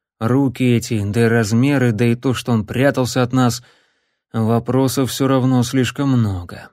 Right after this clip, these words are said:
"А может..." Спящая соскользнула с подоконника и попала ступнями точно в расстегнутые босоножки.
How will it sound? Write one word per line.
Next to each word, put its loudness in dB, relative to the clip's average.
"А -6
может..." -2
Спящая -4
соскользнула 0
с -10
подоконника -2
и -2
попала 0
ступнями -2
точно -6
в -2
расстегнутые -2
босоножки. -4